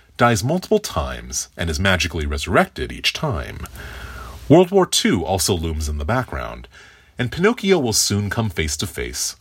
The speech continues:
with Mussolini himself. It's not the first time Del Toro has blended history and fantasy, pitting his young characters against the forces of fascism. It is, however, the first time he's made a feature entirely in stop-motion animation,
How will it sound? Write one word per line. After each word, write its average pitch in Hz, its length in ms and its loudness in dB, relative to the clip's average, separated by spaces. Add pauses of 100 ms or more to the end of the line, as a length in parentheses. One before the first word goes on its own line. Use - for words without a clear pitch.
with 143 180 2
Mussolini 78 760 0
himself. - 760 -4 (680)
It's - 160 0
not 226 140 4
the 131 80 -2
first 214 320 4
time 85 260 0
Del 76 180 -2
Toro 80 440 0
has 76 200 -2
blended 76 460 -4
history - 480 -4
and 67 140 -12
fantasy, - 640 -2 (400)
pitting 131 300 2
his 78 180 -2
young 71 160 -2
characters 73 720 0
against 82 380 -4
the - 100 -8
forces 104 540 0
of - 100 -12
fascism. - 680 -2 (640)
It - 220 6
is, 233 260 4
however, 62 540 -4 (280)
the 170 80 0
first - 380 2
time 143 180 0
he's 127 180 -4
made 85 220 0
a 71 40 -2
feature - 480 -4
entirely 82 680 0
in 73 100 -4
stop-motion - 640 -4
animation, 67 760 -4